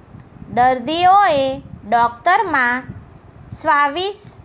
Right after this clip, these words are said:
રાખવો જોઈએ. સુધારેલું વાક્ય, દર્દીઓએ ડૉક્ટરમાં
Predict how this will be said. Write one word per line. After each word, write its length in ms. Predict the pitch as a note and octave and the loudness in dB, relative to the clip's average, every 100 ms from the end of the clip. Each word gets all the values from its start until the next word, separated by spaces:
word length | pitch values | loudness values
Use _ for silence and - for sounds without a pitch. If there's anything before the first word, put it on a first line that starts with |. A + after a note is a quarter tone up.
| - - - - - - | -20 -20 -20 -20 -12 -4
રાખવો 800 | A#3+ A#3+ A#3+ B3+ C4+ C4 C#4 C4+ - - - | 0 0 -4 -4 0 0 -2 -6 -18 -20 -6
જોઈએ. 560 | D#4+ D#4+ C#4 A#3 F3+ - - - - - - - - - - - - - | 0 2 2 -4 -6 -10 -18 -20 -20 -20 -20 -20 -20 -20 -20 -18 -18 -8
સુધારેલું 640 | E4 E4 F#4 E4+ D4+ C#4+ C4+ | -4 0 2 2 0 0 0
વાક્ય, 600 | A3+ F#3+ - G3+ E3+ E3+ - - - - - - - - - - - | 0 -2 -8 -8 -8 -10 -16 -18 -18 -20 -18 -18 -16 -18 -20 -20 -6
દર્દીઓએ 1080 | G#3 A3 A#3 A3 D4 D#4+ F4+ G4 D4 B3+ B3+ - - - - G3+ | 0 2 2 -2 0 2 4 4 2 0 -2 -8 -16 -18 -14 -2
ડૉક્ટરમાં 960 | G#3 G#3 - C#4 E4+ G4 C#4 A3+ G#3+ | 2 2 0 0 2 2 -2 -2 -2